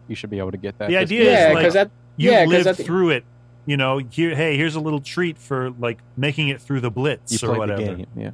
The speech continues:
Speaker 3: Yeah, but the same pe-,
Speaker 2: Right.
Speaker 3: the same people, when they retire, they, they played the game. They just played it longer, doing extra time, saving extra
Speaker 2: Ah,
Speaker 3: money.
Speaker 2: so
Speaker 3: And so I'm just sa-
Speaker 2: timer just went off.
Speaker 3: <laughs>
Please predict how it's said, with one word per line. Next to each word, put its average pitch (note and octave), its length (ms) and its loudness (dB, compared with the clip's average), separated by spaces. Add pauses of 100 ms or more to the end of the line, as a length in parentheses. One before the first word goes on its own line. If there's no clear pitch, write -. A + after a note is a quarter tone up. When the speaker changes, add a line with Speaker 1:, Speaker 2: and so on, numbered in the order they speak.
(140)
Speaker 3:
Yeah, B3 180 4
but G#3+ 120 0
the G3+ 60 2
same A3 240 0
pe-, - 60 -4
Speaker 2:
Right. B2 260 0
Speaker 3:
the E3 100 2
same G3 280 0
people, F#3+ 380 0
when D#3+ 100 2
they D#3 100 4
retire, D3+ 480 2
they, C#3+ 200 0 (260)
they D3+ 160 2
played D#3+ 280 0
the D3+ 40 2
game. D3 480 -2 (160)
They D3+ 140 0
just C#3+ 220 -2
played D#3 160 4
it C#3 80 2
longer, D3+ 420 0
doing C#3+ 520 -2 (140)
extra C#3 300 0
time, D3+ 480 -2
saving B2+ 340 -2
extra C3+ 320 -2
Speaker 2:
Ah, D3+ 40 2
Speaker 3:
money. D3+ 360 0 (140)
Speaker 2:
so G#2 300 -18 (600)
Speaker 3:
And C#3+ 220 -2
so C#3 400 2
I'm D#3+ 160 0
just E3+ 240 -2
sa- - 80 0
Speaker 2:
timer F3+ 240 0
just C#3+ 180 -4
went B2 200 -4
off. A2 180 -6 (180)
Speaker 3:
<laughs> E3+ 720 2